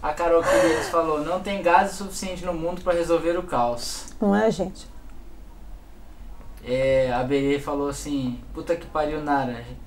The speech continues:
Speaker 1: Já vi muito sim, mas agora tem a Margot." Quando você falou de, de jogador número um, o Dylan falou, "Filme incrível."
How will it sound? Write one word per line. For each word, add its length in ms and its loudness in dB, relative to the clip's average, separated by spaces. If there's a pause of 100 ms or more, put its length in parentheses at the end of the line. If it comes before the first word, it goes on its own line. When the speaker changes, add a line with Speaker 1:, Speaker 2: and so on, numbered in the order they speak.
(140)
Speaker 1:
Já 200 0
vi 160 -2
muito 280 -4
sim, 260 -4
mas 180 -2
agora 300 -2
tem 160 -8
a 60 -4
Margot." 500 -2 (1700)
Quando 200 -4
você 100 -8
falou 280 -4
de, 360 -8
de 160 -8
jogador 380 0
número 300 0
um, 320 -2
o 80 -4
Dylan 300 -2
falou, 260 -6
"Filme 320 -4
incrível." 560 -4